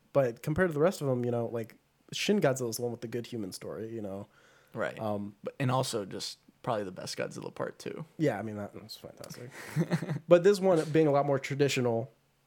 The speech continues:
Speaker 1: um, is, like, really, really up there with, like, just next to the original to me in my mind.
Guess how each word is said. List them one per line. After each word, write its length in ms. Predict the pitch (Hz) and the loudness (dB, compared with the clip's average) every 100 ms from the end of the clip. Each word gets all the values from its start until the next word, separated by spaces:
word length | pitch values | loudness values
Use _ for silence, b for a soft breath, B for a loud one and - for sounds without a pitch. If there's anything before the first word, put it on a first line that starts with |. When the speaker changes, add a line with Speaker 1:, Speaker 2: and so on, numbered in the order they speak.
| _ | _
Speaker 1:
um, 320 | 110 110 104 104 | -6 -4 -6 -6
is, 240 | 117 107 | -8 -4
like, 220 | 110 104 127 | -4 -4 -8
really, 540 | 127 143 151 151 139 | -6 2 4 6 4
really 300 | 131 123 117 | 2 2 0
up 160 | 110 - | 0 -4
there 300 | 110 101 95 | -4 -4 -6
with, 300 | - 113 - | -8 -10 -10
like, 200 | 95 85 | -10 -10
just 220 | - 107 113 | -12 -8 -4
next 260 | 104 - | -6 -6
to 60 | 120 | -6
the 80 | 104 | -4
original 400 | 107 104 101 95 | -6 -6 -8 -10
to 140 | - | -12
me 180 | 107 107 | -12 -10
in 80 | 101 | -10
my 160 | 101 | -10
mind. 440 | 101 98 104 117 | -10 -12 -12 -16